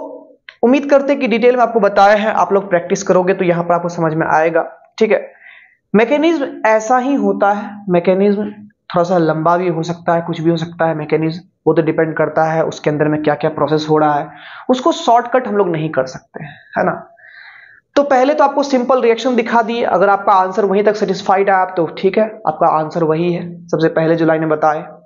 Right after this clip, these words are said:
ठीक है ना। लेकिन mechanism भी अगर आपको सीखना है, तो ये था mechanism, ये है process। अब इसको अच्छे से जानने के लिए आपको बार बार इस पर revision करना होगा, बार बार practice करना होगा। Practice जितना ज्यादा करिएगा, उतना अच्छा आपका mechanism होते जाएगा,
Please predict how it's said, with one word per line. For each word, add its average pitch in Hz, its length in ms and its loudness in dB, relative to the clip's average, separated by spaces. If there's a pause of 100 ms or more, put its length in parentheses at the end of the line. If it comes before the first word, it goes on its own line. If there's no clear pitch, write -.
(120)
ठीक 196 120 2
है 202 60 4
ना। - 220 -12 (560)
लेकिन 254 200 0
mechanism 277 640 2
भी 302 120 2
अगर 277 160 4
आपको 262 180 2
सीखना 220 380 0
है, 180 580 -4
तो 196 120 4
ये 160 280 2
था - 320 -8
mechanism, 151 460 0
ये 143 200 2
है 131 200 -6
process। - 560 -4 (760)
अब 247 120 4
इसको 285 220 0
अच्छे 311 300 2
से 247 60 -4
जानने 269 320 0
के 294 100 -4
लिए 277 100 4
आपको 240 320 2
बार 202 240 2
बार 226 160 2
इस 208 100 -4
पर 220 140 2
revision 185 300 0
करना 185 240 0
होगा, 190 200 2
बार 156 180 2
बार 170 100 0
practice 165 360 -4
करना 160 220 -2
होगा। 165 200 0
Practice 175 400 -2
जितना 175 220 -4
ज्यादा 151 300 0
करिएगा, 156 400 0
उतना 156 320 -2
अच्छा 147 220 -2
आपका 151 180 0
mechanism 180 480 -2
होते 147 400 -6
जाएगा, - 360 -4